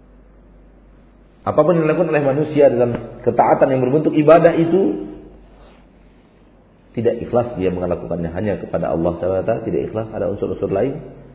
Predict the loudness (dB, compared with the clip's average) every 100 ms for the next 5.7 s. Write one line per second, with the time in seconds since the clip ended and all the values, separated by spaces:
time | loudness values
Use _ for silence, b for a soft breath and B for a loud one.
0 | -20 -20 -12 -6 -2 -2 -2 -4 -6 -8
1 | -8 -12 -12 -18 -20 -10 -8 -4 -2 -2
2 | -4 -4 -4 -6 -6 -8 -4 -4 -4 -12
3 | -20 -20 -20 -20 -20 -20 -10 -2 0 0
4 | -2 0 -2 -2 -4 -4 -6 -6 -4 -4
5 | -4 -8 -8 -8 -10 -14